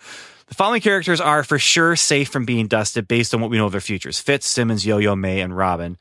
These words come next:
The following characters I hope to be safe from being dusted. Piper, Lance, Bobby, Candyman, and Trip Lives.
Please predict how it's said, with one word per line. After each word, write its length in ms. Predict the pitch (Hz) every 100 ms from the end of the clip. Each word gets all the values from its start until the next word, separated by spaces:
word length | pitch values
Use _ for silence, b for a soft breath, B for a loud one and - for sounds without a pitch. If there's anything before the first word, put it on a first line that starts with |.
| B B B B
The 60 | -
following 260 | 147 147
characters 360 | 139 143 127 123
I 140 | 113
hope 340 | 117 - 190 214
to 60 |
be 80 | 120
safe 280 | 110 117 104
from 160 | 107 98
being 160 | 95
dusted. 420 | 92 90 - 95 -
Piper, 440 | - 143 143 151 147
Lance, 380 | 135 120 117 -
Bobby, 540 | - 117 107 104 107 98 b b b
Candyman, 600 | - 196 170 139 135 127 120 _ _ _ _ _ _ _ _ _ _ _ _
and 160 | 127 117
Trip 280 | - 104 95
Lives. 360 | 82 - -